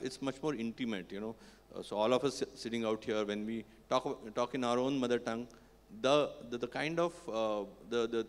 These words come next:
intimacy that you experience is different than what you will otherwise do. So that provides you a lot of freedom, is what I think. You know, when you,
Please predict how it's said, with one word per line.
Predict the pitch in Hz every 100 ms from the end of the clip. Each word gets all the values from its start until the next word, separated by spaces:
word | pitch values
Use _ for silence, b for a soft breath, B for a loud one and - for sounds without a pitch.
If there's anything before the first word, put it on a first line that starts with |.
| -
intimacy | 123 165 160 156
that | 139 135 135
you | 127 -
experience | 104 - 131 123 - B B -
is | 127
different | 127 - 160 147
than | 139 139
what | 120 120
you | 120 113 107 - -
will | 131 120
otherwise | 107 107 101 95
do. | 95 87 - B B B B
So | - 175 175 135
that | 139 180 190
provides | 143 123 143 160 -
you | 185
a |
lot | 170 120
of | 143
freedom, | - 113 107 101 - - 101
is | 107
what | 107
I | 110
think. | 110 98 101
You | 101
know, |
when | 107 107
you, | 110 110